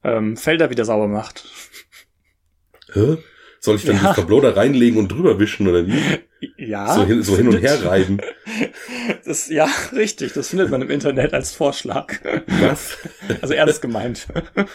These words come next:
Speaker 2: Okay. Hm.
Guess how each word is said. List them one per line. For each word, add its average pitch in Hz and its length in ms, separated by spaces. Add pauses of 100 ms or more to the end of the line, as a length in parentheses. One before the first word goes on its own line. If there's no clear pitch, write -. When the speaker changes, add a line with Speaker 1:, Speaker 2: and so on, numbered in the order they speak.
(340)
Speaker 2:
Okay. 85 640 (1500)
Hm. 87 220